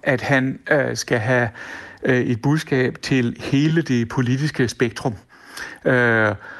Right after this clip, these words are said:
og en mand, der på ingen måde er ønsket om at blive sat i bås, enten som venstreorienteret eller som højreorienteret. Han er en mand, der også som kommunikator har besluttet sig for, at han ikke vil starte med det svære.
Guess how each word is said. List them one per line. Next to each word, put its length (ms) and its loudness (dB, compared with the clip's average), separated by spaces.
og 380 2
en 80 0
mand, 240 2
der 200 0
på 260 -4
ingen 240 2
måde 360 4
er 400 2
ønsket 540 0
om 220 0
at 60 -2
blive 240 -4
sat 240 -2
i 40 -2
bås, 380 -2
enten 280 -2
som 160 0
venstreorienteret 760 0
eller 140 -2
som 180 -2
højreorienteret. 840 0
Han 160 2
er 80 4
en 100 0
mand, 260 2
der 60 2
også 240 -2
som 140 0
kommunikator 880 0
har 440 0
besluttet 480 0
sig 140 -4
for, 180 0
at 160 0
han 160 2
ikke 340 2
vil 100 0
starte 480 0
med 160 2
det 120 -4
svære. 580 0